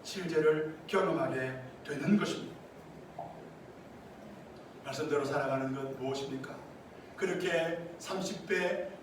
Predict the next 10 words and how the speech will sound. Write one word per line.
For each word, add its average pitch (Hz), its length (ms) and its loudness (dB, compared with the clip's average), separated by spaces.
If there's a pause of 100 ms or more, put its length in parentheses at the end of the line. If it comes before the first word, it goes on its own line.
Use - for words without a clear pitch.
육십 190 320 -2
배, 185 360 2 (160)
백 202 200 6
배의 202 340 8
결실을 254 800 2 (260)
맺거나 220 600 6 (400)
혹은 330 520 4
고난 294 320 6
중에 277 260 4
있거나 269 420 4